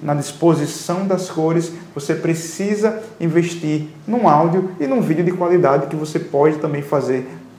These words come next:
pelo celular. Isso é muito interessante, é o que João Dória tá fazendo, tá trazendo um resultado.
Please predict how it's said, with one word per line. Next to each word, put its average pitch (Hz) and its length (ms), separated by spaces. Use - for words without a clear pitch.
pelo 156 240
celular. 147 680
Isso 151 260
é 160 60
muito 147 460
interessante, 151 600
é 170 80
o 147 60
que 160 160
João 151 220
Dória 147 300
tá 165 120
fazendo, 139 580
tá 151 100
trazendo 143 440
um 175 40
resultado. 156 680